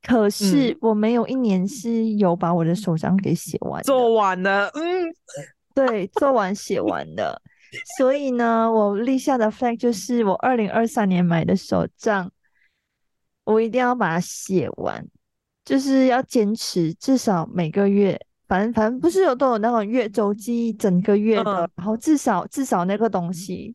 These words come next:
Speaker 1: 都要，就是每个月都要填一些东西下去，然后
Speaker 2: 每个月吗？你的是月的还是，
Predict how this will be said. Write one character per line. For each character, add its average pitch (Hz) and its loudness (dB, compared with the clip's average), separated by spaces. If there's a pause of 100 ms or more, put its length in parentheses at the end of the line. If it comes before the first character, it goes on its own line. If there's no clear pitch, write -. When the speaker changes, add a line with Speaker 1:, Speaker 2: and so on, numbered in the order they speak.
Speaker 1:
都 208 0
要， 190 2 (400)
就 240 2
是 233 2
每 196 2
个 175 -2
月 220 4
都 185 0
要 180 2
填 170 -6
一 170 -2
些 180 -4
东 156 -8
西 151 -12
下 143 -12
去， - -20 (340)
然 202 2
后 196 4
Speaker 2:
每 214 2
个 277 0
月 349 0
吗？ 277 0
你 214 0
的 190 4
是 262 -2
月 233 0
的 175 0
还 170 -6
是， 196 -2